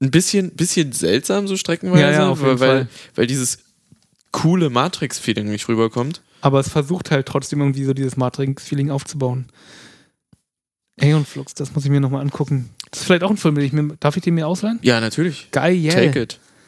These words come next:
Speaker 2: Krass, die hat eine Waffe.
Speaker 1: Hier, die Insel.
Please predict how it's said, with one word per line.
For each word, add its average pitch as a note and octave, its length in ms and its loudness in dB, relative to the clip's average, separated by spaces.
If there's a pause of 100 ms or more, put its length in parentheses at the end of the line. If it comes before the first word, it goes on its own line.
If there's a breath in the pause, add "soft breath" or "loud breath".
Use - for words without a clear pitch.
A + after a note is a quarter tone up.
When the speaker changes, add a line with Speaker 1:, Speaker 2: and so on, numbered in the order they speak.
(640 loud breath)
Speaker 2:
Krass, - 300 0
die - 80 2
hat C3+ 60 0
eine C3 140 0
Waffe. C#3 320 -4 (440)
Speaker 1:
Hier, D#3 300 2
die B2+ 220 0
Insel. B2+ 400 0